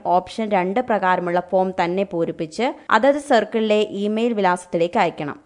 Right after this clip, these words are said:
മൊറട്ടോറിയത്തിനുള്ള അപേക്ഷാ ഫോം പ്രിന്റ് എടുത്ത് പേന കൊണ്ട് പൂരിപ്പിച്ച് ബന്ധപ്പെട്ട ശാഖയിലും സമർപ്പിക്കാം. ആറ് ലക്ഷം രൂപയുടെ കാർ ലോൺ ഇനി വീട്ടാൻ നാൽപത്തിയഞ്ച് മാസം ശേഷിക്കുന്നു എന്നിരിക്കട്ടെ, ഏകദേശം പത്തൊൻപതിനായിരം രൂപയായിരിക്കും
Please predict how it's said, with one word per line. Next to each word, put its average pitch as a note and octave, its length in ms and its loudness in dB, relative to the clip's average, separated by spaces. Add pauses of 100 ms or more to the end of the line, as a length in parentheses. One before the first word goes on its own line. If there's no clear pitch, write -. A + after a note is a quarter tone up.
മൊറട്ടോറിയത്തിനുള്ള G#3 840 2
അപേക്ഷാ F#3 480 2
ഫോം G#3 280 0
പ്രിന്റ് F#3+ 360 0
എടുത്ത് F#3+ 300 2 (100)
പേന G3+ 360 2
കൊണ്ട് G#3 260 0
പൂരിപ്പിച്ച് F3 640 -2 (280)
ബന്ധപ്പെട്ട B3 560 0 (100)
ശാഖയിലും G3+ 680 0 (300)
സമർപ്പിക്കാം. F3 640 -2 (340)
ആറ് A#3 300 6
ലക്ഷം D4 340 0
രൂപയുടെ A3+ 500 2 (360)
കാർ G3+ 280 4
ലോൺ G#3+ 240 4 (100)
ഇനി G3+ 220 -2
വീട്ടാൻ F#3+ 500 0
നാൽപത്തിയഞ്ച് A3+ 760 -2
മാസം G3+ 400 -2
ശേഷിക്കുന്നു F#3+ 640 -4
എന്നിരിക്കട്ടെ, E3+ 600 -4 (300)
ഏകദേശം F#3 680 2
പത്തൊൻപതിനായിരം A3 920 0
രൂപയായിരിക്കും F3 720 -2